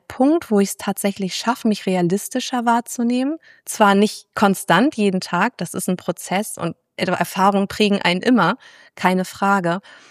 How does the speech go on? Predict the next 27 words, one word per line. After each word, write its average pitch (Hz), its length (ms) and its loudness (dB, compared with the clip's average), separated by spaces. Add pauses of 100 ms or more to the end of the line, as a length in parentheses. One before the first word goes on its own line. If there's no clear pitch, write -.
(100)
Aber 180 160 0
ich - 140 -4
merke, 208 320 2
wie 202 80 -4
ich - 100 -6
mich 202 160 -2
langsam 196 400 0
nicht 196 180 -2
mehr 202 200 -2
als - 400 -4 (240)
dicke 202 400 4 (340)
Person 202 560 2
identifiziere. 185 1200 -4
Und 180 140 -6
das - 160 -10
ist, - 340 -10 (420)
ja, 185 300 0 (120)
das - 180 -8
ist - 160 -6
total 226 720 2 (180)
spannend, - 600 -2
wie 214 120 2
einen 208 160 2
das 202 180 -2
so 220 100 -2
prägt, - 520 -2
ne? 151 260 0